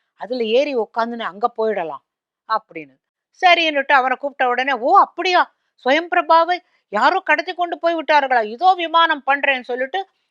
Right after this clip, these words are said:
அந்த விமானத்துல எல்லாரையும் ஏத்திக்கிட்டானாம். அந்த இடத்துக்கு போன உடனே அந்த பிரம்ம ராட்சசன் வந்தானாம் பாரு. அப்ப இவர் சொன்னாராம், "ஏன்பா, நீ தானே சொன்ன வெறுங்கையாலேயே சிங்கத்தை கொல்லுவேன்னு, அவனை போய் கொல்லுவியா?" "நான் கொல்லுவேன்னா." இவன் போய்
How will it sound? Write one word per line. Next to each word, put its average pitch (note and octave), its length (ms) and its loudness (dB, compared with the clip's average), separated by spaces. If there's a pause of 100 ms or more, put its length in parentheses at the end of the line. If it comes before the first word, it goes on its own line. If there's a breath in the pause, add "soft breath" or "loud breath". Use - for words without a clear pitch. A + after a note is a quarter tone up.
அந்த G#3+ 260 -2
விமானத்துல C#4+ 640 -2
எல்லாரையும் C#4 580 0
ஏத்திக்கிட்டானாம். F#3+ 680 -4 (460)
அந்த C#4+ 300 0
இடத்துக்கு C#4 360 0
போன C4+ 420 -2
உடனே F#3+ 380 -6
அந்த C#4 220 -4
பிரம்ம G3 360 -6
ராட்சசன் G#3 580 -2
வந்தானாம் G#3 640 -6
பாரு. F#3+ 340 -4 (420)
அப்ப - 260 -6 (420)
இவர் G3+ 200 -8
சொன்னாராம், A3+ 480 -8
"ஏன்பா, A#3 400 -2
நீ A#3 200 -12
தானே C#4+ 240 -6
சொன்ன B3 320 -8
வெறுங்கையாலேயே A3+ 680 -6
சிங்கத்தை A3+ 520 -10
கொல்லுவேன்னு, F3 420 -14 (300)
அவனை F#3 300 -14
போய் G#3+ 200 -8
கொல்லுவியா?" G3+ 440 -8
"நான் G#3+ 140 -8
கொல்லுவேன்னா." C#4+ 520 0 (760)
இவன் A3+ 340 -2
போய் B3+ 460 0